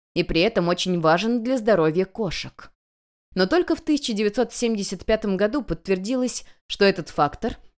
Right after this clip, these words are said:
тот самый давно известный таурин, который для кошек, в отличие от человек, оказался незаменим и требовал контроля в рационе.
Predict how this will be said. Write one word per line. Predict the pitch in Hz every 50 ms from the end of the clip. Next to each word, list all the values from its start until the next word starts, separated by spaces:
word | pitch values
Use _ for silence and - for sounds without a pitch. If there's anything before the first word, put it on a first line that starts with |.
| _ _ _ _ -
тот | - 185 185 -
самый | - - 165 175 208 262 302
давно | 277 247 247 208 190 202 247 302
известный | 269 240 226 254 277 269 - 277 262 262 254 240 - _ -
таурин, | - 285 294 302 302 320 320 254 151 139 139 - _ _ _ _ _ _ _ _ -
который | - 202 - 226 208 226
для | 196 180 208 202
кошек, | 202 - 277 277 254 - 165 -
в | 165
отличие | 175 175 - 196 185 - - 180 170 175
от | 180 - -
человек, | - - 226 240 262 233 156 139 - - - - _ _ _ _ -
оказался | - 143 - 180 175 214 277 320 311 - 349
незаменим | 320 320 330 294 311 285 254 202 160 156 151 151 147 147 _ _ _ _ _ -
и | 214 190
требовал | - 185 196 220 233 254 214 208 202
контроля | - 208 185 175 - 156 160 170 180
в | 165
рационе. | 190 185 - - 180 160 147 151 143 143 143 139 143